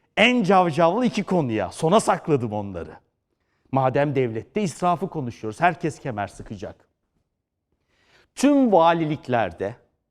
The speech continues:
tüm kaymakamlıklarda, tüm belediyelerde belli başlı daireler ya da işte alan müdürlükleri var, öyle söyleyeyim.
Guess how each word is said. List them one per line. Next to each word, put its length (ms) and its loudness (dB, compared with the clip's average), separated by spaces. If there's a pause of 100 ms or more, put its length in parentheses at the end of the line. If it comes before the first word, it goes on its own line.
(600)
tüm 280 2
kaymakamlıklarda, 1300 -4 (640)
tüm 480 -2
belediyelerde 1000 -6 (340)
belli 540 2
başlı 480 -4 (260)
daireler 760 -4
ya 220 -8
da 200 -4 (380)
işte 380 -8 (840)
alan 300 4
müdürlükleri 800 -6
var, 180 -14
öyle 260 4
söyleyeyim. 480 -12